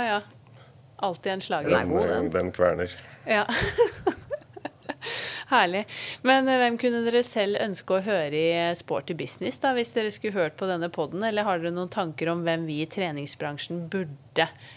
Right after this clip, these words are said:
Speaker 1: eh, lytte til, eller noen temaer vi burde lø-, løfte frem?
Speaker 3: Ja, jeg, nå er jeg jo ikke he-, har jeg ikke helt oversikt over hvem som allerede har, har vært her, da, men en som det hadde vært, eh, spennende å høre, var jo, er jo Kristina Terkelsen.
Speaker 1: Mhm.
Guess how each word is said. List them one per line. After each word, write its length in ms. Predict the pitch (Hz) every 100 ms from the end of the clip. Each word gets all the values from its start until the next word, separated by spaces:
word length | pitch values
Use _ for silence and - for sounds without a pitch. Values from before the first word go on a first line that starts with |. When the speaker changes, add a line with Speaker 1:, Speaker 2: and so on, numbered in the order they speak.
| -
Speaker 1:
eh, 240 | 180 175
lytte 420 | 190 190 - 185 175
til, 360 | 208 208 208 208
eller 240 | 180 160
noen 180 | 147 151
temaer 640 | - 208 190 185 185 185 190
vi 100 | 190
burde 260 | 185 185 185
lø-, 540 | 190 - 196 190 185
løfte 400 | 190 196 - 185
frem? 320 | 196 226 330 - - - - - - - - - - - - - -
Speaker 3:
Ja, 100 | -
jeg, 260 | - 90 -
nå 160 | 101 95
er 320 | 90 90 -
jeg 140 | 85
jo 60 | 90
ikke 140 | 104 -
he-, 140 | 92
har 140 | 82 90
jeg 40 |
ikke 140 | 104 90
helt 160 | 87
oversikt 380 | 92 80 87 -
over 160 | 87 85
hvem 100 | 80
som 220 | 92 82
allerede 360 | 80 82 85
har, 220 | 78 85 85 82
har 160 | 82 85
vært 160 | 80
her, 80 | 98
da, 80 | 95
men 140 | 90 87
en 100 | 82
som 140 | 87
det 80 | 87
hadde 160 | 80
vært, 300 | 80 - - 82
eh, 300 | 82 85 80
spennende 340 | - 85 85
å 80 | 82
høre, 220 | 87 101
var 120 | 87
jo, 140 | 80 85
er 160 | 80
jo 300 | 80 80 82 -
Kristina 380 | - 85 80 80
Terkelsen. 520 | 85 76 82 - 95 - - - - -
Speaker 1:
Mhm. 340 | 269 214